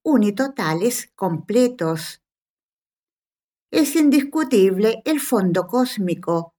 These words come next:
trascendental de la sexualidad en cada uno de nosotros. El trabajo con la transmutación esotérica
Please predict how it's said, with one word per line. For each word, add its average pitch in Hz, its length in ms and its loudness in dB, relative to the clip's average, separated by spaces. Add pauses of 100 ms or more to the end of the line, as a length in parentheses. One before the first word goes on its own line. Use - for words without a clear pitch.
trascendental 233 1040 -2
de 208 120 -2
la 202 120 -2
sexualidad 254 1000 -2 (500)
en 302 180 2
cada 285 360 0
uno 220 320 2
de 214 140 -2
nosotros. 160 920 -6 (1400)
El 330 240 2
trabajo 262 600 0
con 254 160 2
la 247 160 0
transmutación 254 1000 -2
esotérica 220 960 -2